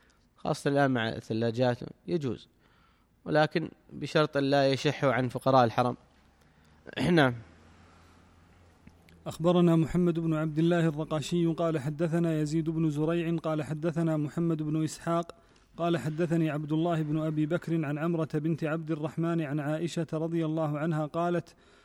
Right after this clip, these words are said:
Speaker 2: كان رسول الله صلى الله عليه وسلم قد نهى عن لحوم الأضاحي بعد ثلاث،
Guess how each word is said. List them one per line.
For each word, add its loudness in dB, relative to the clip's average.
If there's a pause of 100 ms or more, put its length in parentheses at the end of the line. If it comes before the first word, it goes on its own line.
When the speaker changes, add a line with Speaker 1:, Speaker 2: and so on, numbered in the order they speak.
(180)
Speaker 2:
كان 0
رسول -2
الله 0
صلى -4
الله 0
عليه 0
وسلم -2
قد -4
نهى 0
عن 2
لحوم 4
الأضاحي 0
بعد -4
ثلاث، -4